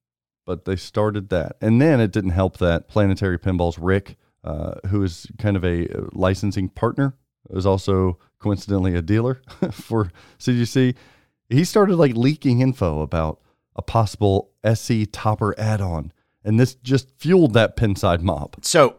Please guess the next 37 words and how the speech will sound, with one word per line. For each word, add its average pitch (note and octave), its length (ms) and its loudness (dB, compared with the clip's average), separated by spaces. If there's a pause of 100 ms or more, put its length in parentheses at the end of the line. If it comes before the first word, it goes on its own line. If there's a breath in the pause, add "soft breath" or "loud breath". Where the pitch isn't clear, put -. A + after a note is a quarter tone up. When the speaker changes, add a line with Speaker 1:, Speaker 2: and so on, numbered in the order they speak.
Speaker 2:
are C#3 140 6
these F3 240 -2
leaks D3+ 260 -4
are B2 160 4
that A2 140 2
it G#2 60 0
would G2+ 100 -4
be A2 100 -2
the F2+ 100 -6
same B2 300 -2
topper, E3 480 2
or B2 40 2
is G#2 120 -2
it G2+ 80 -2
a F2+ 80 -2
different A#2+ 320 -4
to-, B2 80 -2
I A#2+ 120 6
haven't G#2+ 220 2
read E2+ 240 -4
this, A#1+ 180 -12
so. - 180 -4
Speaker 1:
Okay, A2 180 0
so B2 240 2
this C3+ 320 -2
was, C3 460 2 (560 soft breath)
this C3 180 2
was D3 160 0
just B2 240 0
Rick G#2+ 320 0
saying, G2+ 480 4 (380)
you G2 80 0
know, F#2 160 4
they're E2+ 120 0
talking G2+ 440 0
about E2 260 -4
maybe F2+ 480 0